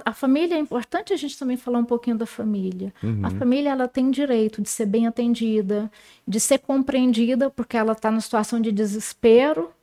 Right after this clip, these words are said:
Speaker 2: Uhum.
Speaker 1: né? Ela tem o direito de ser bem, é, acolhida nesse momento do registro. E ela tem o direito de saber o andamento dessas investigações, o que foi feito. É,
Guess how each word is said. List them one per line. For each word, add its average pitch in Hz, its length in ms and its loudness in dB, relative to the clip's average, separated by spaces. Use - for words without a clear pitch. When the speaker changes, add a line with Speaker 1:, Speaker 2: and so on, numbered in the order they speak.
Speaker 2:
Uhum. 113 340 -2
Speaker 1:
né? 101 120 2
Ela - 180 0
tem 370 240 -6
o 339 60 -4
direito 233 440 0
de 202 60 -6
ser - 200 -4
bem, 196 580 -2
é, 180 600 -4
acolhida 233 720 2
nesse 202 300 -4
momento 202 420 -2
do 190 80 -6
registro. 190 640 -6
E 269 80 0
ela 285 220 2
tem 302 200 -4
o 285 60 -2
direito 269 480 -2
de 220 120 -6
saber 240 420 -2
o 262 100 -2
andamento 262 560 0
dessas 254 360 -4
investigações, 254 920 -4
o 214 80 -4
que - 80 -16
foi 233 220 -2
feito. 208 920 -2
É, - 220 -4